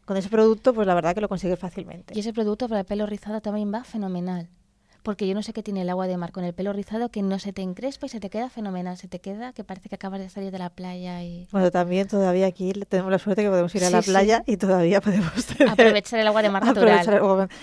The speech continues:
Speaker 1: No, de hecho hay gente, yo en revistas, eh, en blogs, también he leído de que cogen el agua de mar y lo
Speaker 2: Sí.
Speaker 1: vaporizan sobre el pelo, pero bueno.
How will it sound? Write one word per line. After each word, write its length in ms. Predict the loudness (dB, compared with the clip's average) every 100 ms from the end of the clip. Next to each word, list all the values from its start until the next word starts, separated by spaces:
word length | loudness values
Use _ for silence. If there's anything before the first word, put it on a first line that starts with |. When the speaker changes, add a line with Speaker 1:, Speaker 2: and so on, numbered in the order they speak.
| 0
Speaker 1:
No, 180 | 6 8
de 120 | 8
hecho 180 | 6 4
hay 120 | 4
gente, 540 | 2 -2 0 -2 -2 -6 -20 -20 -20 -4
yo 100 | -2
en 60 | 2
revistas, 460 | 2 2 0 2
eh, 240 | 2 4 2
en 100 | 0
blogs, 440 | 4 6 4 0
también 240 | 0 2 4
he 60 |
leído 400 | 4 4 6 4
de 180 | 4 0 _ -2
que 180 | -2
cogen 400 | 2 0 2 0
el 120 | 4 4
agua 260 | 6 4 4
de 220 | 4 2
mar 240 | 2 0
y 120 | 2 4
lo 140 | 6
Speaker 2:
Sí. 40 | 4 4
Speaker 1:
vaporizan 380 | 4 4 4 2
sobre 180 | 2 0
el 80 |
pelo, 320 | 2 4 4 4
pero 200 | 2 4
bueno. 280 | 2 -2